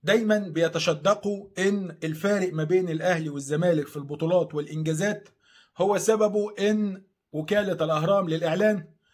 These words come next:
وكابتن حسن حمدي هو اللي خد الرعاية للنادي الأهلي، وكان بيدي النادي الأهلي أكتر من نادي الزمالك وأضعاف الأرقام اللي بياخدها نادي الزمالك، عشان كده يا ولداه الزمالك كان ما بياخدش بطولات.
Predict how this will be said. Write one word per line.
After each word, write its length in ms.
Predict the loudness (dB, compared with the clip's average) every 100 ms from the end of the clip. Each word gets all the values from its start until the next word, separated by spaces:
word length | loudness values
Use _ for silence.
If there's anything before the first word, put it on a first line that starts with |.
| _ _
وكابتن 420 | -4 -2 -2 -4
حسن 300 | -2 -2 -2
حمدي 480 | 2 2 2 -2 -6 _ _ _ _
هو 240 | 2 2
اللي 140 | 2 0
خد 480 | 0 -2 -2 -10 -20 _ _ _ -4
الرعاية 500 | 2 4 4 4 2
للنادي 380 | 2 0 -2 -2
الأهلي، 440 | -2 0 0 -2
وكان 340 | -4 0 0
بيدي 320 | 0 -4 -2 -4
النادي 280 | -4 -4
الأهلي 420 | 0 0 0 -2 -2
أكتر 400 | -2 0 0 0
من 140 | -4
نادي 340 | -2 -2 -2
الزمالك 600 | -4 -4 -2 0 0 -2
وأضعاف 540 | -4 -4 0 2 2 0
الأرقام 480 | -6 -6 0 0 0
اللي 120 | -4
بياخدها 540 | -6 -6 0 0 0 -4 -20 -20 -2
نادي 460 | 2 2 2 -2
الزمالك، 580 | -2 0 0 0 0 -2
عشان 280 | -4 -4 -4
كده 220 | -4 -2
يا 100 | 2
ولداه 580 | 4 2 2 0 0 -4 _ -10
الزمالك 640 | -2 0 2 2 0 -4
كان 380 | 2 4 4 2 -14 -20 _
ما 120 | 2
بياخدش 540 | 4 4 2 -2 -2 -4
بطولات. 720 | -4 -6 -6 -6 -10 _